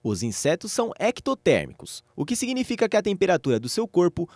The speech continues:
muda com a do ambiente circundamente e eles gorjeiam rotineiramente mais rápido em climas quentes.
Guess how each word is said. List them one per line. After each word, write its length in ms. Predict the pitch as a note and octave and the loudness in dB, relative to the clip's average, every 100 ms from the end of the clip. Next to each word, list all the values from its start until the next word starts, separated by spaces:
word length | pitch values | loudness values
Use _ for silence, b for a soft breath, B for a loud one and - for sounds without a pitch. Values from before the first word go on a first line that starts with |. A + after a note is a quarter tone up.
| b | b
muda 360 | A2 D#3 A3+ F#3 | 2 4 4 2
com 160 | - | 2
a 80 | D3 | 0
do 120 | A#2 | 2
ambiente 500 | B2+ D3 A#2 C3+ - | 0 0 -2 -2 -4
circundamente 1040 | C3 G#3+ A#3 - A#3 A#3+ D3+ E3+ G#2 - E2 | -4 -4 -6 -4 0 0 2 0 -2 -6 -6
e 160 | F#2 | -2
eles 260 | D3 G3+ F#3+ | -2 -2 -2
gorjeiam 640 | F3 B3 A#2 D#3 F#3+ G#2 | 0 0 2 4 4 2
rotineiramente 840 | F2+ A#2+ - G3+ G#3 F3 C3+ D3 F3 | -2 -4 -2 -2 0 0 0 -2 -2
mais 260 | E3+ F#3 A#2 | -2 -2 0
rápido 380 | C3 C#3 D3 | 0 0 -2
em 80 | D3 | -2
climas 400 | C#3 B2+ C3 D3 | -4 -2 -2 -2
quentes. 640 | - A#2+ E2+ - - - | -2 -4 -4 -10 -14 -16